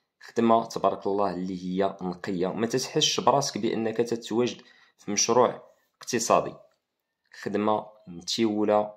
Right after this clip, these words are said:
مخدومة على حقها وطريقها. بالنسبة للأرضية فايانس نوع جيد،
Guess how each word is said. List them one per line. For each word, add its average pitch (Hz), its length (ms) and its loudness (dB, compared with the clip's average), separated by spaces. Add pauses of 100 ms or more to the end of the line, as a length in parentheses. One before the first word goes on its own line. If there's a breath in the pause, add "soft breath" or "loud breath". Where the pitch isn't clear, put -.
(120)
مخدومة 92 440 -6
على 90 180 0
حقها - 280 -4
وطريقها. 90 520 0
بالنسبة 87 440 -4
للأرضية 92 480 -2
فايانس 95 480 -4
نوع 92 220 -4
جيد، 104 520 -6